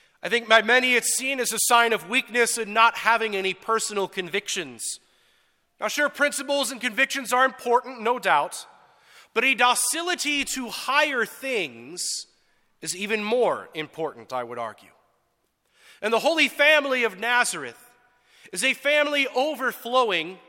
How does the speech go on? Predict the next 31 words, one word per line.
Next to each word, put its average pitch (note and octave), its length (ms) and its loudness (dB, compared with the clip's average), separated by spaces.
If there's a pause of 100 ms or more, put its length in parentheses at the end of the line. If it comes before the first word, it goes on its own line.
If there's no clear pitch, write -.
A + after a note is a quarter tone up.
(580)
in A3 200 2
that G#3 280 8
docility. F#3 720 2 (800)
And A3+ 120 -2
we C#4+ 80 0
will C#4 100 -2
see D4+ 300 -2
this D#4 300 -2
throughout C4 520 4
the A3+ 220 -6
Advent A3+ 560 2 (100)
and A#3 360 -2
the F3+ 140 -8
Christmas G#3 520 -4 (100)
season. F#3+ 380 -4 (240)
We, A#3 120 -4
again, A#3 260 0
we G#3+ 100 -6
see C#4 300 -2
it A3+ 180 0
today. G3+ 680 -4 (540)
We'll A#3+ 140 -2
see - 260 0
it D4 80 0
in C4+ 80 0
our B3+ 140 6
Blessed C4 360 2
Mother A#3+ 320 0
Mary, A#3+ 420 4
who A3 140 -8
was G#3+ 320 0